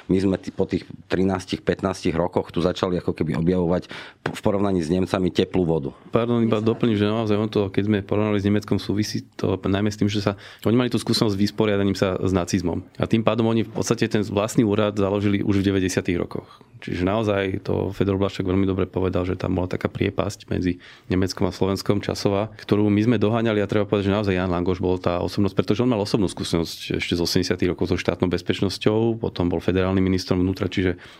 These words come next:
Speaker 2: mal možnosť oboznámiť sa, e, s činnosťou štátnej bezpečnosti aj prostredníctvom zväzkov ako teda federálny minister vnútra. A on už v deväťdesiatych rokoch presadzoval v podstate zriadenie nejakej inštitúcie,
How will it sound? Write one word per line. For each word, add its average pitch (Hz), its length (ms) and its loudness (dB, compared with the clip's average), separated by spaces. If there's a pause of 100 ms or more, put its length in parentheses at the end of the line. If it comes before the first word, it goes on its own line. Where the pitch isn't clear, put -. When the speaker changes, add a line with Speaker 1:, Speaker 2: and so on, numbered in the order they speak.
Speaker 2:
mal 92 240 2
možnosť 92 320 2
oboznámiť 92 480 0
sa, 90 380 -2
e, 90 240 -4
s - 100 -10
činnosťou 92 400 0
štátnej 87 480 -2
bezpečnosti 90 640 -2
aj 87 160 -2
prostredníctvom 87 560 -2 (320)
zväzkov 87 400 0
ako 90 160 0
teda 90 240 -2
federálny 92 400 2
minister 90 400 2
vnútra. 90 320 -2 (240)
A - 80 0
on 120 140 4
už 107 100 2
v 113 80 4
deväťdesiatych 139 400 0
rokoch 123 320 0
presadzoval 113 640 0
v 104 80 -16
podstate 113 320 0
zriadenie 101 680 0 (420)
nejakej 98 560 0
inštitúcie, 113 720 0